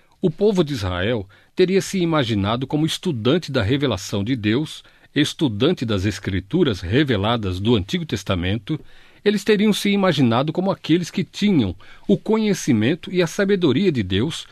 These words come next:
e que compreendiam Deus e sua verdade. Mas não era assim que Deus via as coisas. Deus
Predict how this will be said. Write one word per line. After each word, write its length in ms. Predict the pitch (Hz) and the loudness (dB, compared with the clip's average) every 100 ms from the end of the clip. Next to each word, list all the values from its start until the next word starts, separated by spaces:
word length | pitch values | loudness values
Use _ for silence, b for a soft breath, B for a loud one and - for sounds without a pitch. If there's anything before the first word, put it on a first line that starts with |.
| b b | b b
e 80 | 202 | -2
que 120 | 202 | 0
compreendiam 800 | 214 208 202 185 127 104 110 98 | 0 2 4 6 4 4 2 0
Deus 420 | 95 131 190 143 | 2 2 2 2
e 80 | 165 | -4
sua 220 | - 156 | 0 0
verdade. 680 | 143 165 107 98 92 - - _ | 2 0 0 -2 -2 -6 -20 _
Mas 320 | - 175 185 156 | -2 0 2 0
não 240 | 220 175 | 0 2
era 180 | 143 135 | 2 0
assim 340 | 98 - 156 | -4 0 2
que 140 | 147 113 | 2 0
Deus 380 | 101 135 104 | 2 2 0
via 380 | 107 92 160 120 | -6 -2 2 2
as 120 | 82 | 0
coisas. 680 | - 92 76 73 - - - b b b b | -8 -6 -6 -8 -12 -12 -20 b b b b
Deus 420 | 120 170 196 - | 2 4 2 -2